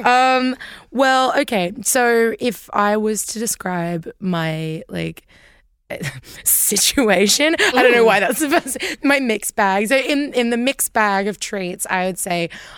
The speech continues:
Speaker 1: I am, uh, like, a, a multidisciplinary artist. So, like, maybe a couple of years ago, I would have said, "I'm just a designer," whereas now I'm probably, like,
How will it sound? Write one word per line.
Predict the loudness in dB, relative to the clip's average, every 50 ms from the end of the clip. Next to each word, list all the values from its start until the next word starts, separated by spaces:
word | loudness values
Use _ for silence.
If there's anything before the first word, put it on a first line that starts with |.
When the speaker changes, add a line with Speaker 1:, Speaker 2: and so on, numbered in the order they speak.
| -16 -6
Speaker 1:
I | -4 -2 0
am, | 0 0 0 0 0 -2 -2 -4 -4 -6 -8 _ -8
uh, | -6 -4 -4 -4 -4 -4 -4 -6 -8 -12 -20 -20 _ _ _ _
like, | -8 -6 -6 -6 -8 -10 -12 -8
a, | -8 -6 -6 -6 -8 -8
a | -8 -8 -8 -8 -10 _ -18 -20 -20 -20 _ -2
multidisciplinary | 0 0 0 0 -2 -4 -4 -4 -4 -4 -4 -6 -8 -6 -4 -4 -2 -2 -2 -2 -4 -6
artist. | -8 -8 -8 -8 -8 -8 -10 -8 -8 -6 -6 -6 -8 -6 -6
So, | -2 0 2 2 2 0 -2 _ _ _ _ _ _ _ _ _ _ _ -16 -16 -10 -4 -2
like, | 0 0 0 -2 -2 -2
maybe | 0 0 2 0 -2
a | -4
couple | -4 -6 -6 -4 -4
of | -2
years | -2 -2 -4 -6
ago, | -8 -6 -4 -4 -4 -4
I | -6 -6
would | -6 -6
have | -6 -6
said, | -8 -8 -6 -6 -6 -6 -8 -10 -12 -10
"I'm | -8 -8 -6 -6 -8 -10 -14 -18 -20 -20 -20 -20 -20 -20 _ -8
just | -6 -6 -4 -4 -4 -6 -8 _ _ -10
a | -8 -6 -6 -6
designer," | -6 -8 -8 -8 -6 -6 -4 -2 -2 -2 0 -2 -2 -2
whereas | -4 -4 -4 -2 -2 -4 -4 -4 -6 -6
now | -6 -6 -6 -6
I'm | -6 -6 -8 -8
probably, | -10 -10 -10 -10 -8 -8 -8 -8
like, | -8 -8 -10 -10 -12 -12 -18